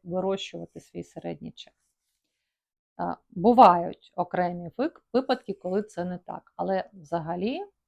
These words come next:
ростуть продажі, ростуть, росте середній чек. Це нормально,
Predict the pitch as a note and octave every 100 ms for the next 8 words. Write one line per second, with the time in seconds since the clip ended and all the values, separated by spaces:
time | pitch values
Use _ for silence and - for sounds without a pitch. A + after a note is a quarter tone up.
0 | _ _ _ - F#3 F#3+ - G3 F3+ -
1 | G#3 B3 D#4 F4 F4 F4+ - - F3+ -
2 | G#3 A3 F#3 F#3 - G#3 G#3+ - F3 F3
3 | F3 F3 - - _ _ _ _ G#3 A3+
4 | A3 F3+ E3+ D#3+ F#3